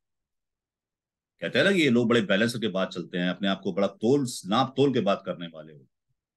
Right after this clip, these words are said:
और व्यापारी वर्ग के होते हैं, थोड़ा स-, सोच समझ के काम करने वाले होते हैं, क्योंकि हाथ में तराजू है इनके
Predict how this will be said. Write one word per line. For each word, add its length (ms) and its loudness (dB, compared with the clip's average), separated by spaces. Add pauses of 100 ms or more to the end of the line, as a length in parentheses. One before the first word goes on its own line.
(360)
और 120 -2
व्यापारी 340 2
वर्ग 220 0
के 60 2
होते 280 0
हैं, 160 -8
थोड़ा 300 -6 (760)
स-, 260 -12
सोच 220 2
समझ 200 0
के 60 0
काम 220 0
करने 220 -2
वाले 240 -2
होते 280 -10
हैं, 100 -6
क्योंकि 220 -6
हाथ 160 -2
में 160 -2
तराजू 400 0
है 60 4
इनके 220 -2